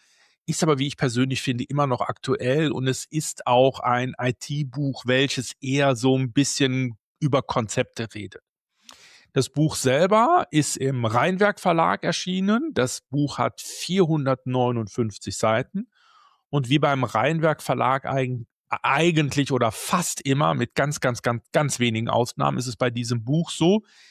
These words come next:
dass man das Buch in gedruckter Version für neununddreißig Euro neunzig kaufen kann, als E-Book für neununddreißig Euro neunzig kaufen kann.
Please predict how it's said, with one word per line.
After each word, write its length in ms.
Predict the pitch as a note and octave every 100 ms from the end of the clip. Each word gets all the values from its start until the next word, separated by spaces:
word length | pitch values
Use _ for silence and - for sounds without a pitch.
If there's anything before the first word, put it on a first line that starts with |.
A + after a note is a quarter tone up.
| _
dass 180 | - C3
man 120 | C#3+
das 160 | C3 B2
Buch 280 | - C#3 -
in 240 | C3+ B2
gedruckter 560 | A#2+ A2+ A2 G#3+ - D#3+
Version 400 | D3 B2 C3+ C3+
für 180 | - B2
neununddreißig 580 | A#2+ A#2+ A2+ A2 A2
Euro 180 | B2 G#2+
neunzig 380 | G2+ D3 G#3+ -
kaufen 360 | G3 F3+ - F3+
kann, 220 | F3+ F3+
als 300 | - A2+ - -
E-Book 340 | F#3+ F#3 F#3
für 160 | - D3+
neununddreißig 580 | D3 D#3 D#3 C#3+ C#3+ -
Euro 200 | C3+ C3
neunzig 420 | C3+ C3+ C3 -
kaufen 320 | C3+ B2 B2+
kann. 220 | B2 C3